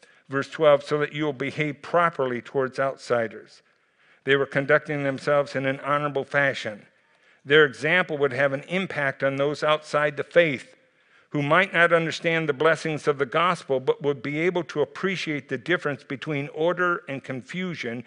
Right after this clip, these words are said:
between idleness and diligence in believers' li-, lives. And those lives would glorify God. And then he says, "And not be in any need."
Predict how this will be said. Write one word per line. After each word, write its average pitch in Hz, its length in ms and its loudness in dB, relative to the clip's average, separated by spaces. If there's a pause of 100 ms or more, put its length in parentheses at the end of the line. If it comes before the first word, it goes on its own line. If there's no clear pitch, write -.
(220)
between 156 500 -4
idleness 151 720 0 (240)
and 131 260 -6
diligence 131 720 -4
in 120 180 -8
believers' 123 440 -4
li-, 117 200 -2 (180)
lives. 110 540 -2 (1200)
And 127 140 -6
those 135 220 0
lives 135 340 0
would 123 200 -8
glorify 127 500 -2
God. 110 520 -8 (640)
And 131 140 -4
then 165 160 0
he 143 140 -4
says, 120 480 -2 (500)
"And 123 240 -6
not 147 320 -4
be 135 340 -8
in 127 180 -6
any 143 280 -6
need." 127 520 -6